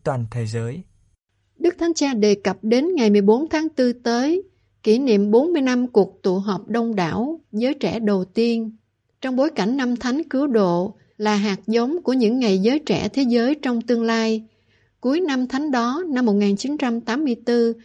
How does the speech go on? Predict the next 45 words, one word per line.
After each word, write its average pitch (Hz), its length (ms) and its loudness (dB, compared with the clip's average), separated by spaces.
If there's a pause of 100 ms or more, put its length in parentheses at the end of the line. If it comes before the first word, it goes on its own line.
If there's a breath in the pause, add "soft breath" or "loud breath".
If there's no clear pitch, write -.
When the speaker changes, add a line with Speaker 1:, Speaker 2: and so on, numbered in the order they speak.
(320 loud breath)
Speaker 2:
Thánh 277 180 -4
Gioan 247 420 -4
Phaolô 240 240 0
hai 233 320 0
đã 190 320 -2
trao 226 200 -2
thánh 240 220 -4
giá 254 360 0
cho 240 180 -2
giới 240 160 2
trẻ, 226 460 -2 (340 soft breath)
với 269 180 0
sứ 320 240 0
vụ 196 320 4
mang 240 260 2
thánh 285 180 0
giá 262 240 2
đi 254 220 2
khắp 294 200 -2 (100)
thế 294 120 -2
giới 240 400 2
như 247 200 0
một 202 200 2
dấu 247 260 2
chỉ, 214 420 2 (360)
nhắc 302 200 -8
nhở 214 300 0
rằng 202 420 0
chỉ 214 220 2
nơi 254 300 2
Chúa 285 140 -2
Giêsu 247 380 2
đã 190 200 0
chết 269 360 -2 (120)
và 190 220 -2
sống 233 320 -4
lại 180 400 -2 (200 soft breath)
mới 247 260 0
có 320 140 0
ơn 240 280 0
cứu 247 240 0
độ 190 360 2
và 190 120 -2
cứu 254 300 -4
chuộc. 175 380 2